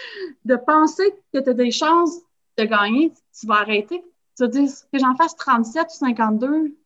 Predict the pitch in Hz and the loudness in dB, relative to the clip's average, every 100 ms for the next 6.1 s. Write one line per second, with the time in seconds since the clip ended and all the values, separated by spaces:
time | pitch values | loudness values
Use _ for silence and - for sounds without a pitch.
0 | - 226 269 254 269 254 - _ _ _ | -10 -4 -4 -4 -4 -4 -6 _ _ _
1 | _ - - 254 247 269 254 339 359 277 | _ -10 -2 0 0 -2 -2 0 2 2
2 | 226 294 311 285 226 220 208 196 - _ | 0 0 2 2 2 0 -2 -4 -12 _
3 | - 247 220 240 240 320 254 226 262 285 | -8 -2 0 2 0 0 0 2 2 2
4 | 233 190 220 - 285 480 - - 403 - | -2 -4 -8 -2 2 2 0 -4 -6 -2
5 | 202 - 240 294 359 - 240 196 254 269 | -4 -2 2 4 4 0 -8 -4 -2 -2